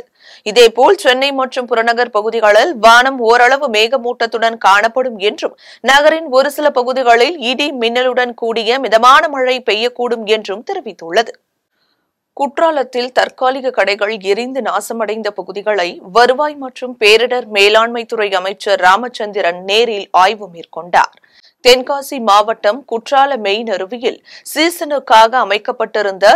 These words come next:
தற்காலிக கடைகள் எரிந்து நாசமடைந்த பகுதிகளில் சுத்தம் செய்யும் பணி நடைபெற்று கொண்டிருக்கிறது. அப்பகுதியை தமிழக வருவாய் மற்றும் பேரிடர் மேலாண்மை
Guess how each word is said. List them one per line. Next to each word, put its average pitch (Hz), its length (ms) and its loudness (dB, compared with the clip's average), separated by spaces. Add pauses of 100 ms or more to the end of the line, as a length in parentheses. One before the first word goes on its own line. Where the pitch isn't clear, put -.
(120)
தற்காலிக 262 680 2
கடைகள் 208 380 0 (220)
எரிந்து 262 380 -2
நாசமடைந்த 208 720 -2
பகுதிகளில் 196 520 0 (340)
சுத்தம் 339 420 -4
செய்யும் 247 380 -4
பணி 208 200 2 (140)
நடைபெற்று 208 540 -2
கொண்டிருக்கிறது. 175 640 -4 (440)
அப்பகுதியை 202 520 0 (200)
தமிழக 269 440 2
வருவாய் 226 460 2
மற்றும் 226 380 -8
பேரிடர் 214 500 2
மேலாண்மை 214 440 0